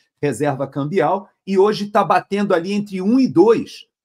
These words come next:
Ou seja, não tem dinheiro suficiente sequer pra você rodar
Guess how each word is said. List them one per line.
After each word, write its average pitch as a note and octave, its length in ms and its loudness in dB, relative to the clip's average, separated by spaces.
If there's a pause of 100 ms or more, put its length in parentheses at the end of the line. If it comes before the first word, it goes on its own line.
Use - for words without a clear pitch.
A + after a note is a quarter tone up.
(120)
Ou G#3+ 140 2
seja, D#3+ 380 -2
não G#3 340 -2
tem G#3+ 240 -6
dinheiro F#3 420 -2
suficiente F#3 580 -6
sequer A#3 640 -6 (360)
pra F#3 140 -2
você G3+ 340 -4
rodar A3 720 0